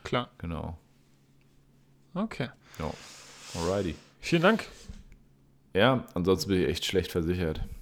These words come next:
Speaker 2: Ah, ich hab auch keinen Bock, ey, so viel Geld auszugeben für irgendwelche Eventualitäten. Ich bin ein Lebemann.
Speaker 1: Ein Lebemann.
Speaker 2: <laughs> Ein Lebemann. Das ist doch ein guter Folgentitel, oder?
Speaker 1: Ja.
Speaker 2: Der Lebemann.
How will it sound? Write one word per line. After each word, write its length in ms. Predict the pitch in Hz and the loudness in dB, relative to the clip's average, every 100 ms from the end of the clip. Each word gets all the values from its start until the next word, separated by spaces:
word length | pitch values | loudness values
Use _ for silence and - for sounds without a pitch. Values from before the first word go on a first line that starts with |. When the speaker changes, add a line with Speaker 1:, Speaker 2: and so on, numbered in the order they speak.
| - - - | -14 -16 -12
Speaker 2:
Ah, 80 | 82 | -12
ich 80 | - | -10
hab 80 | |
auch 100 | 80 | -10
keinen 200 | - 85 78 | -6 -4 -2
Bock, 160 | 80 | 0
ey, 180 | 80 80 | 2 2
so 80 | 80 | 0
viel 160 | 85 | -2
Geld 220 | 78 82 82 | 0 0 0
auszugeben 500 | 85 90 85 85 85 | -4 -4 -2 -2 -2
für 140 | 80 | -4
irgendwelche 560 | 80 80 80 82 82 87 _ _ _ - - - _ - - - - | -4 -6 -6 -4 -6 -8 _ _ _ -20 -20 -20 _ -20 -20 -20 -6
Eventualitäten. 1000 | 92 87 90 92 85 82 - 90 82 82 - - - | -2 2 2 2 0 0 0 0 0 -4 -10 -20 -16
Ich 80 | - | -8
bin 120 | 98 | -2
ein 120 | 87 | 0
Lebemann. 640 | 87 92 101 90 78 73 - _ _ - | 4 4 4 4 2 0 -8 _ _ -4
Speaker 1:
Ein 160 | 156 143 | 0 4
Lebemann. 600 | 139 185 208 143 117 120 - - - - - | 8 8 10 8 6 4 -6 -10 -14 -4 12
Speaker 2:
<laughs> 460 | - - - - | 12 12 4 -2
Ein 240 | 80 85 90 | -2 0 2
Lebemann. 680 | 95 120 151 117 90 82 85 - - | 6 8 8 6 4 2 -2 -14 -2
Das 160 | 131 147 | 0 2
ist 140 | 151 | 4
doch 120 | 156 | 4
ein 80 | 120 | 4
guter 300 | 123 139 120 | 4 6 6
Folgentitel, 960 | - - - - 131 123 98 90 85 80 | 4 -8 -2 2 4 4 0 2 4 6
oder? 300 | 117 160 151 - - - - | 6 4 -2 -10 -20 -2 6
Speaker 1:
Ja. 280 | 143 165 190 - - - - - _ _ _ - | 8 6 2 -10 -20 -20 -20 -20 _ _ _ -6
Speaker 2:
Der 120 | - | 0
Lebemann. 640 | 90 87 87 85 82 80 | 4 4 4 2 0 -4